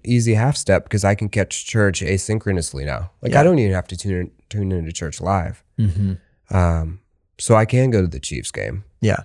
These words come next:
Speaker 1: And then I can put church at one and a half speed while
Speaker 2: Sure.
Speaker 1: I'm falling asleep.
Speaker 2: Yeah.
Speaker 1: And be like, "I got church too."
Speaker 2: Yeah.
Speaker 1: I can
Speaker 2: Yeah.
Speaker 1: do it that way. You know,
Speaker 2: It's
Speaker 1: but e-, even in this age, sorry to, to
Speaker 2: Yeah,
Speaker 1: jump
Speaker 2: you're
Speaker 1: in
Speaker 2: good.
Speaker 1: on top of you, but,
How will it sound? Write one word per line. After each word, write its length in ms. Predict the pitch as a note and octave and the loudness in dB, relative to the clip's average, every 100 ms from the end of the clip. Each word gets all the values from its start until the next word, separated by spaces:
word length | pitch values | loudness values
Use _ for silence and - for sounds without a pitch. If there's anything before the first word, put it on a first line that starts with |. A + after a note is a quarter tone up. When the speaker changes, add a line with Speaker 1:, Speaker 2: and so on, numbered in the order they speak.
| _ _ | _ _
Speaker 1:
And 80 | A2 | 2
then 100 | G#2 | 4
I 140 | G#2 G2 | 4 2
can 160 | G2+ | -2
put 200 | F#2 F2+ - _ | -2 -4 -6 _
church 260 | - F#2+ F2+ | -2 -2 0
at 140 | E2 | -4
one 160 | G#1 F2+ | -2 -4
and 100 | F2 | -2
a 40 | |
half 140 | F2 E2 | -4 -6
speed 280 | - F2 E2+ | -4 -2 0
while 120 | D#2+ | -2
Speaker 2:
Sure. 60 | |
Speaker 1:
I'm 60 | D#2+ | -2
falling 300 | F#2 E2+ D2+ | -4 -6 -6
asleep. 520 | F#2+ B2 B2 F#2 - - _ _ _ - | -6 0 2 2 0 -12 _ _ _ -2
Speaker 2:
Yeah. 240 | G#2 F#2 | 0 0
Speaker 1:
And 140 | - E2+ | 0 -2
be 60 | |
like, 160 | E2 E2+ | -2 -2
"I 100 | E2+ | -4
got 160 | E2 D2 | -6 -8
church 340 | - D#2 - | -10 -12 -8
too." 320 | - F2+ E2 - _ | -2 -2 -4 -12 _
Speaker 2:
Yeah. 240 | - G1+ G1+ _ _ _ _ | -6 -4 -6 _ _ _ _
Speaker 1:
I 20 | |
can 100 | - F#2+ | -4 -2
Speaker 2:
Yeah. 20 | |
Speaker 1:
do 100 | E2+ D2 | -2 -4
it 40 | |
that 180 | E2 C#2+ | -6 -6
way. 140 | - - _ - _ | -8 -14 _ -20 _
You 60 | D3 | 4
know, 40 | |
Speaker 2:
It's 60 | B2+ | 6
Speaker 1:
but 200 | C3 - | 4 2
e-, 180 | D3+ D3+ | -4 2
even 280 | E3+ F#3+ G#3 | 4 6 6
in 120 | C#3+ | 6
this 160 | B2+ B2 | 4 4
age, 340 | C#3+ G#2+ G#2 | 6 4 2
sorry 200 | B2 A2+ | 0 0
to, 80 | F#2+ | 0
to 60 | E2 - - | -4 -12 0
Speaker 2:
Yeah, 160 | D3 | 4
Speaker 1:
jump 140 | A#2 A#2+ | 6 4
Speaker 2:
you're 80 | |
Speaker 1:
in 40 | G2 | 2
Speaker 2:
good. 40 | |
Speaker 1:
on 60 | F#2 | -2
top 180 | G#2+ A2+ | -4 -4
of 60 | G2+ | -4
you, 80 | |
but, 240 | F#2 G#2+ | -4 -6